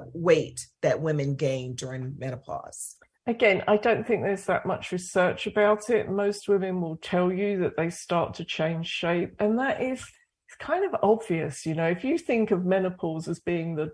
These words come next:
Speaker 2: twin of puberty, when you went through puberty, your hormones started to lay down fat in all the sexy places. You started to get breasts, and you got a bit of a bum and hips, and you were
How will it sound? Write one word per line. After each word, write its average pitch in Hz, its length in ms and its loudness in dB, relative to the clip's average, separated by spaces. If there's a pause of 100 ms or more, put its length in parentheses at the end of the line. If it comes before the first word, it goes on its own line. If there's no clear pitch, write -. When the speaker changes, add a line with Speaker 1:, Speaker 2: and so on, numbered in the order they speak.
Speaker 2:
twin 165 560 2
of 139 180 -6
puberty, - 800 -4 (400)
when 247 160 2
you 381 80 8
went 220 240 2
through 180 240 2
puberty, 170 720 -2
your 175 320 0
hormones 190 500 2
started 160 600 -4
to 156 340 0 (420)
lay 165 320 4
down 151 600 2 (180)
fat 156 360 -2
in 160 120 0
all 147 120 -2
the 156 100 -6
sexy - 480 -6
places. 175 880 0
You - 80 -6
started - 400 -6
to - 60 -20
get - 260 -6
breasts, 180 600 6
and 135 180 -2
you 131 80 -6
got - 160 -6
a - 40 -10
bit 143 120 -4
of 135 80 -4
a 143 60 -4
bum 185 480 4
and 156 180 -4
hips, 180 580 -2
and 156 200 0
you 147 80 -2
were 143 120 -4